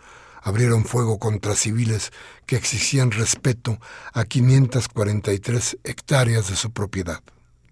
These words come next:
Los comuneros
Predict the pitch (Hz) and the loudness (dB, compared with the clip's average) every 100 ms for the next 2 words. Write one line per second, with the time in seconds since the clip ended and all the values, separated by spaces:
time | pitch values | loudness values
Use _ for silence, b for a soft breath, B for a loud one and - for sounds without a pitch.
0 | _ _ _ _ b b b b b b | _ _ _ _ b b b b b b
1 | b b b b b b b - 104 - | b b b b b b b -4 -2 6
2 | 147 147 147 165 214 226 - | 10 12 12 12 12 8 0